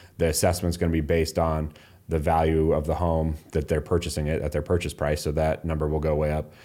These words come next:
And then with your interest rates, you're looking at a much higher, uh, monthly payment. I'm just giving an example. If you bought a house for four hundred thousand with twenty percent down at a three percent interest rate, um, with, you know,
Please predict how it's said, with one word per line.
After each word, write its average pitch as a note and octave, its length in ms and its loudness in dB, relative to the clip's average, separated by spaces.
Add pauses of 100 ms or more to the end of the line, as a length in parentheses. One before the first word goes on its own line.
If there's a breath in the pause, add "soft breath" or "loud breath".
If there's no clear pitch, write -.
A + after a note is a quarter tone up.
(160 soft breath)
And E2 160 -2
then D#2 240 0
with D2+ 160 -4
your D2 80 -2
interest F2+ 380 0
rates, D#2 420 -2 (460 soft breath)
you're D#2 480 0 (240)
looking E2+ 280 2
at D2 100 0
a D2 40 -2
much F2 440 2
higher, D2+ 500 0 (160)
uh, D#2 100 -2
monthly D2+ 240 -4
payment. C#2+ 320 -4
I'm D#2+ 80 -2
just E2 160 -4
giving A2 160 6
an F#2 60 4
example. E2 320 2
If D#2 40 0
you F2+ 60 2
bought G2+ 160 6
a F#2+ 60 6
house F#2+ 340 4 (320 loud breath)
for F2+ 80 -2
four F#2+ 180 4
hundred F2+ 220 4
thousand E2+ 460 4
with D#2 80 0
twenty F2+ 220 0
percent F2 360 0
down D#2 400 0 (460 soft breath)
at D#2 280 0
a - 40 -4
three F2+ 200 2
percent F2 340 0
interest E2 340 0
rate, E2 280 2 (420 loud breath)
um, D2+ 460 -2
with, E2+ 340 0 (120)
you F#2 100 0
know, D#2 300 2